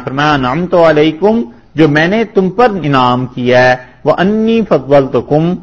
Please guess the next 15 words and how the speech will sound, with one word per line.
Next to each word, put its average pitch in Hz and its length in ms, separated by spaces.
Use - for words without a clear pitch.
اور 156 140
میں 147 240
نے 190 120
کیا 156 240
کیا 202 260
ہے، 220 80
تمہیں 185 380
فضیلت 160 640
دی 160 220
ہے، 190 180
"عَلَى 165 100
الْعَالَمِينَ"، 135 1000
تمام 214 540
جہانوں 131 640
پر 220 340